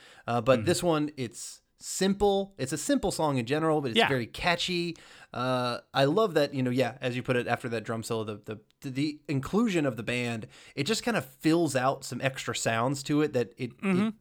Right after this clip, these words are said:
Speaker 1: brings it a whole new kinda thing that kind of makes it, um, you know, a new, better, stronger version. And I'm with you. I, I like, I like this version probably better than the original. Uh, and it's funny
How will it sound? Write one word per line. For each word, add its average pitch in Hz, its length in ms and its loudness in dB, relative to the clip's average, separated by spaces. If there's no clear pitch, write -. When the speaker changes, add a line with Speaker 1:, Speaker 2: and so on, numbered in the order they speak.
Speaker 1:
brings 143 320 2
it 127 40 -4
a 123 60 4
whole 131 200 4
new 127 140 2
kinda 117 220 -4
thing 120 300 -4
that 113 240 -4
kind 120 180 -2
of 104 100 -4
makes 120 360 -2
it, 113 240 -2
um, 110 460 -8
you 117 100 -6
know, 110 160 -2
a - 80 -2
new, 123 440 2
better, 120 300 -2
stronger 117 340 -4
version. 113 300 -4
And 117 80 0
I'm 113 80 0
with 110 120 -6
you. 113 140 -4
I, 113 80 -4
I 113 200 -6
like, 113 380 -8
I 117 60 -6
like 117 180 -2
this 117 140 -4
version 113 320 -2
probably 110 200 -2
better 110 240 -2
than 110 160 -6
the 107 100 -8
original. 110 500 -8
Uh, 113 320 2
and 135 100 0
it's 131 140 -2
funny 147 760 2